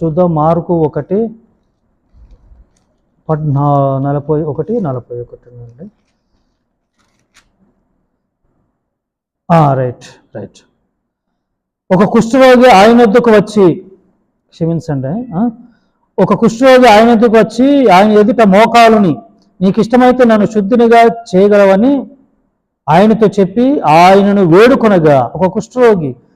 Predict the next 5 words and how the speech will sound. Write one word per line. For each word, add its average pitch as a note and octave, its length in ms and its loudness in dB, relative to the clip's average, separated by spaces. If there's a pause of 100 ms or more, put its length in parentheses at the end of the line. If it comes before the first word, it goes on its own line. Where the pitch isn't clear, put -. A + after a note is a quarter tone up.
(180)
కుష్ఠరోగి A#3+ 520 0
నుంచి, G#3+ 480 0
కుష్ఠరో-, A3 680 -2
కుష్ఠరోగి A3 380 -2
గురించి G3 520 -2